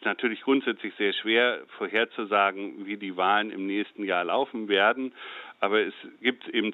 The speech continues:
zwei Entwicklungen. Eine Entwicklung ist, dass Donald Trump so oder so, äh, seine Anhängerschaft, äh, versucht zu mobilisieren und dass ihm auch gelingt. Es sind aber natürlich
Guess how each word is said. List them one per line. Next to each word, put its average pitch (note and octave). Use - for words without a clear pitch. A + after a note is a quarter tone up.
zwei G#2+
Entwicklungen. F2+
Eine B2+
Entwicklung A#2
ist, -
dass G2
Donald F#2+
Trump A#2
so B2+
oder G2+
so, F#2+
äh, G2
seine A2+
Anhängerschaft, G#2+
äh, G2+
versucht G#2+
zu A2+
mobilisieren G2
und G2
dass G2+
ihm G#2
auch -
gelingt. A2+
Es -
sind B2
aber G#2
natürlich G#2